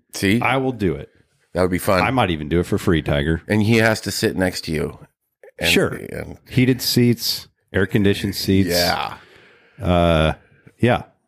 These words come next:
Speaker 2: I'll do it for free, Tiger. Give me a call anytime. Chris Hart,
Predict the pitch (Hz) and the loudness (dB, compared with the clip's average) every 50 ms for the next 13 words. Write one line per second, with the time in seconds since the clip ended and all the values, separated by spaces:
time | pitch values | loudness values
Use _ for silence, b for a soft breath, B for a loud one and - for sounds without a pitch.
0 | _ - - 90 82 98 98 92 - - 87 76 87 80 71 - 78 71 71 69 | _ -6 -6 -2 2 2 2 2 0 -4 -4 0 0 0 0 0 -2 -2 -2 -4
1 | 69 69 _ _ - - 98 95 98 107 - - 95 80 76 73 76 78 73 - | -6 -10 _ _ -4 0 2 2 4 2 2 2 0 2 2 2 2 0 0 0
2 | - 73 69 67 62 - _ b b b b b b b - - 85 - - - | 0 2 2 0 0 -4 _ b b b b b b b -2 -2 -2 0 0 0
3 | 76 69 - - | 2 2 0 -2